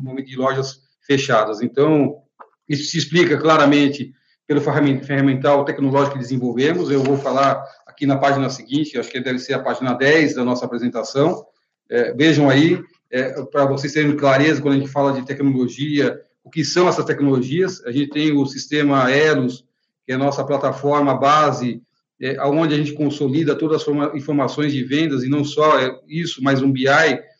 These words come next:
é, onde a gente tem todas as informações, inclusive o nosso data mine,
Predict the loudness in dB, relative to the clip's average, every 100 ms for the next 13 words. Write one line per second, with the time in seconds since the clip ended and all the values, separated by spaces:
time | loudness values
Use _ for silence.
0 | _ _ _ -4 -2 0 2 2 2 0
1 | 0 0 2 2 2 0 0 0 0 0
2 | 0 0 -4 -4 -2 -2 -2 0 0 0
3 | 0 2 2 2 0